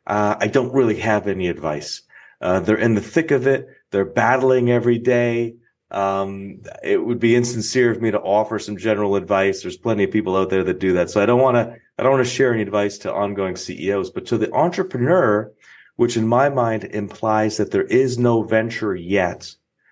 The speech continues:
Maybe they're at the idea stage or the very early stages. My advice is to look deep within themselves and to really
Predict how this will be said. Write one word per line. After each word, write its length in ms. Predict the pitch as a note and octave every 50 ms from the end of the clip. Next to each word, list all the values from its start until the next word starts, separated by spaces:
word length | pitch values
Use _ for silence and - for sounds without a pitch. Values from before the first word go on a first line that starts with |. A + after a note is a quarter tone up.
| _ _ -
Maybe 240 | G#2 G#2 G2+ G#2 G2+
they're 140 | G#2 G2+ G2
at 100 | G2 G2
the 140 | G#2 G2+
idea 400 | F#2 F#2 F2+ F2+ F2 F2+ F#2 F#2
stage 520 | F#2 - - G2 F2+ F2+ F2 F2 F2+ F2 F2
or 120 | F2 E2
the 80 | E2+ D#2+
very 280 | E2+ F#2+ F#2 F2+ F2 -
early 360 | - E2+ F#2 F#2+ G2 G#2 G2
stages. 680 | G2 - - F2 E2 E2 D#2+ D#2+ E2 D#2+ D#2+ D2+ - _ _ _ _ _ _ _ _ _
My 240 | G#2 A#2 C3+ E3 F#3+
advice 580 | G3+ F#3 D3+ C3 A2+ G#2 G#2+ A2 G#2+ - - - -
is 680 | - G2 G2+ G2+ G2+ G2+ G2 G2 G2 F#2+ - - - _ _ _ _ _ _ _ _ _ _ _ -
to 60 | B2+
look 480 | A#2 A#2+ C#3 C#3 C3+ C3+ - - - -
deep 320 | A#2+ C#3+ F3 F3+ F3+ -
within 440 | F#3 E3 - - D3 D3 C#3 C#3 C3+
themselves 800 | C3 B2+ A#2+ A#2+ - C3 C3 - - - - - - - - _ _ _ _ _ _ _ - _ _ _ _ _ -
and 160 | A2+ A#2 -
to 100 | B2 A#2+
really 540 | A2+ A#2 C#3+ E3 F#3+ F#3+ F#3+ F#3 F3+ -